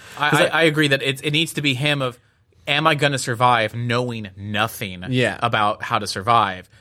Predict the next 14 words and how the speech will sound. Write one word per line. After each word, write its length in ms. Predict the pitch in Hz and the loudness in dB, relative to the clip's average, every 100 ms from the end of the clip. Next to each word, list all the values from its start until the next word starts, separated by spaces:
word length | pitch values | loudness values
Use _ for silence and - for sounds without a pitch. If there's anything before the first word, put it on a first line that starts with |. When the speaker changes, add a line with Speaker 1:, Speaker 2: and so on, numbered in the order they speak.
| - | -2
Speaker 1:
But 120 | 127 | 0
as 140 | 127 | 0
soon 180 | - 147 | -2 -2
as 140 | 147 135 | 0 0
a 60 | |
broken 320 | 120 123 123 120 | 0 0 -2 -4
arm 200 | 113 107 | -4 -4
or 60 | |
broken 300 | 107 110 110 | -4 -6 -6
leg 180 | 101 135 | -6 -6
comes 160 | 117 107 | -6 -10
into 140 | 101 | -10
play, 220 | 113 104 | -8 -6
it's, 180 | 98 | -8